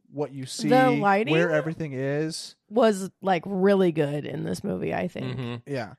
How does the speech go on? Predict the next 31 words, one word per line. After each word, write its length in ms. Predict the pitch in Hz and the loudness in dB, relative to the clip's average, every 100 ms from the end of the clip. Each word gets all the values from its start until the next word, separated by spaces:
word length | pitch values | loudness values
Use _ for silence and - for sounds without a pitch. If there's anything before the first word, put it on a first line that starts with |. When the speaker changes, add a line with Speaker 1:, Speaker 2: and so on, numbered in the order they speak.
| _ | _
Speaker 2:
Like, 320 | 185 185 - _ _ 196 - | 2 2 0 _ _ -14 0
it 80 | 233 | 2
was 160 | 226 226 | 4 2
very 340 | 190 202 233 | 2 2 2
dark. 480 | 226 185 190 156 - | -2 4 6 6 2
A 60 | 180 | 0
lot 180 | 175 202 | 2 2
of 40 | |
the 80 | 208 | 0
movie, 420 | 202 196 175 - _ | -2 -4 -6 -12 _
the 80 | 190 | -4
lighting 340 | 175 170 165 | 0 0 -2
is 160 | 160 170 - | -6 -10 -4
really 240 | 180 160 | 0 0
dark. 480 | 156 156 170 - - _ _ _ _ - | 0 0 0 -4 -18 _ _ _ _ -8
And 140 | 202 | 0
then 240 | 196 185 165 | 2 2 2
there's 300 | 196 240 220 | 4 4 4
one 180 | 214 240 | 0 2
shot 220 | 269 233 | 0 0
in 120 | 185 | 0
particular 640 | 208 208 214 180 175 165 180 _ _ _ _ _ _ _ _ _ - | -2 -6 -6 -4 -2 -2 -6 _ _ _ _ _ _ _ _ _ -14
where 160 | - 233 | 2 2
the 100 | 196 | 4
windows 420 | 180 185 208 247 | 2 0 0 -2
open, 460 | - 254 294 330 349 _ _ _ | -2 -4 -4 -6 -8 _ _ _
but 140 | - - | -8 0
the 100 | 185 | -2
house 460 | 165 180 190 190 | 2 4 4 2
is 180 | 214 175 | -6 -6
dark. 480 | 175 165 165 - | -4 -2 -4 -10